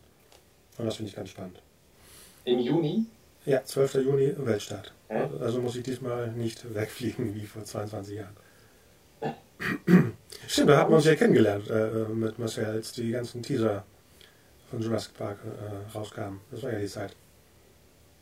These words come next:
Speaker 1: wo ich den Trekkies den Trailer gezeigt habe und
Speaker 2: Oh,
Speaker 1: kein-,
Speaker 2: ja, stimmt.
Speaker 1: keiner hat verstanden, was ich damit
Speaker 2: Richtig,
Speaker 1: sagen
Speaker 2: ja,
Speaker 1: wollte.
Speaker 2: genau.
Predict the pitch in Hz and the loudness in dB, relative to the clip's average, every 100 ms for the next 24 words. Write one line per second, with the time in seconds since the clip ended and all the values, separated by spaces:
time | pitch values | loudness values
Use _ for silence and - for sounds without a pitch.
0 | _ _ - - - 117 110 113 110 120 | _ _ -20 -20 -4 0 2 0 -2 -2
1 | 117 110 - 113 113 120 113 110 113 120 | 0 -2 -2 -6 -2 -2 -2 -2 -6 -6
2 | 113 113 110 - - - - 139 131 123 | -6 -4 -2 4 4 2 0 6 8 8
3 | 120 117 123 113 113 110 110 110 107 107 | 6 2 0 2 2 0 -4 -6 -4 -6
4 | - - 127 120 - 110 110 104 101 98 | -8 -6 -4 -2 -4 -4 0 2 2 0
5 | 101 95 92 | -2 -4 -6